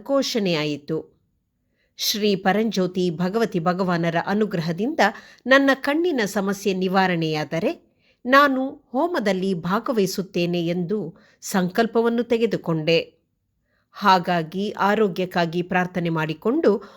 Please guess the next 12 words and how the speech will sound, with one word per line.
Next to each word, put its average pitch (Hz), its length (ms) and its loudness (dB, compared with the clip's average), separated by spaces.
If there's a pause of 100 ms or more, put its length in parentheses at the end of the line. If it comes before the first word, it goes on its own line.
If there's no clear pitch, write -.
(160)
ಮೊದಲ 262 400 6
ಬಾರಿಗೆ 190 500 2
ವೈಯಕ್ತಿಕವಾಗಿ 202 1160 -2 (240)
ನವರಾತ್ರಿ 294 680 2
ಹೋಮದಲ್ಲಿ 247 560 0
ಪಾಲ್ಗೊಂಡೆ. 175 840 -2 (800)
ಶ್ರೀ 302 400 0
ಪರಂಜ್ಯೋತಿ 254 640 2
ಭಗವತಿ 233 440 0
ಭಗವಾನರ 220 600 0 (520)
ಅಪಾರ 226 440 6
ಕೃಪೆಯಿಂದ 262 600 0